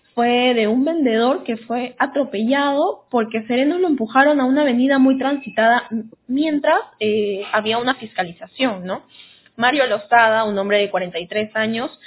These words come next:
había abierto un restaurante en la cuadra treinta y ocho de la avenida Universitaria en Los Olivos. El martes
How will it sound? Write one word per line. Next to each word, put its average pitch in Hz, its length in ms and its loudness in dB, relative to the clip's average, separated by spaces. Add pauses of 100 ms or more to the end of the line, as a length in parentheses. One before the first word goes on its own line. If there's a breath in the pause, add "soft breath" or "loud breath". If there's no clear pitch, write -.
(240 loud breath)
había 302 280 4
abierto 330 760 2
un 302 160 0
restaurante 254 640 0
en 277 80 2
la 214 100 0
cuadra 233 320 2
treinta 226 300 -2
y 196 100 0
ocho 214 220 -2
de 262 100 4
la 226 80 2
avenida 202 340 -2
Universitaria 214 840 -2 (260 loud breath)
en 214 120 -4
Los 220 160 -2
Olivos. 302 460 0 (300 loud breath)
El 233 120 -2
martes 294 420 2